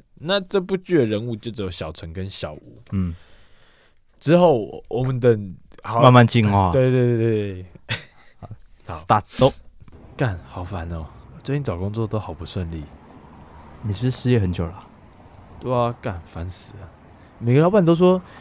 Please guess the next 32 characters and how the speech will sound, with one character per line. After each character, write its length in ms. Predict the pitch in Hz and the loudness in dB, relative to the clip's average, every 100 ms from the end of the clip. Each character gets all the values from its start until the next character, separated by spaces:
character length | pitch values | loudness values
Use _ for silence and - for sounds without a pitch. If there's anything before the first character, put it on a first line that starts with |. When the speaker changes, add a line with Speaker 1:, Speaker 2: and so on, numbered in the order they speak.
| - - | -20 -4
Speaker 1:
因 100 | 147 | 0
为 40 | |
我 160 | 170 120 | 2 2
还 140 | 98 | -2
没 140 | 95 92 | -4 -4
当 260 | 98 101 | -4 -4
兵， 240 | 95 87 90 - | -4 -4 -6 -10
然 100 | 95 | -10
后 60 | |
所 140 | 98 87 | -8 -8
以 20 | |
不 140 | 90 | -10
收 180 | - 78 | -10 -10
我。 260 | 76 73 - - - - - - - - - - - | -10 -14 -16 -20 -20 -20 -20 -20 -20 -20 -20 -20 -2
Speaker 2:
还 120 | 123 | 0
是 100 | 165 | 2
你 100 | 208 | 2
们 80 | 110 | 4
要 80 | 113 | 2
申 200 | - 117 | 4 2
请 180 | 95 80 | 0 -8
提 200 | - 98 | -10 -8
早 160 | 92 82 | -6 -4
入 160 | 87 | -6
伍 60 | 82 | -8
看 180 | 78 80 | -10 -14
看， 120 | 117 - _ _ _ | -16 -20 _ _ _
赶 140 | - 90 | -8 2
快 100 | 143 | 2
去 140 | 165 | 2
当 260 | 156 131 123 | 2 2 4
啊， 160 | 117 | 0